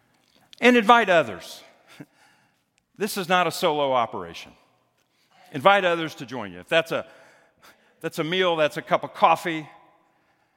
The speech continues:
it's church, it's the slide, <laughs> whatever that may be, invite somebody in.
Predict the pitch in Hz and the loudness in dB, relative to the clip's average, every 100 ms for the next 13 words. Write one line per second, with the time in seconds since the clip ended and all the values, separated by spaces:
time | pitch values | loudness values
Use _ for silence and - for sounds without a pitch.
0 | _ - - _ _ _ _ _ _ _ | _ -20 -20 _ _ _ _ _ _ _
1 | - - - 185 175 - - - - _ | -20 -6 2 2 2 -2 -12 -16 -20 _
2 | _ _ _ _ _ _ _ _ _ _ | _ _ _ _ _ _ _ _ _ _
3 | _ _ _ _ _ 131 - - - 165 | _ _ _ _ _ -14 -10 -10 0 4
4 | 165 156 156 - - - - - 160 - | 4 2 -4 -8 -16 -20 -20 -16 -16 -16
5 | - - - - 156 180 190 190 170 160 | -20 -20 -20 -6 0 4 4 4 2 0
6 | 160 143 160 170 135 131 - _ _ _ | -4 -4 -2 -2 -4 -8 -14 _ _ _
7 | _ _ _ _ _ _ - 143 117 143 | _ _ _ _ _ _ -10 -8 -6 -4
8 | 165 160 - - - 131 117 98 87 76 | -4 -6 -12 -20 -8 -6 -4 -6 -8 -12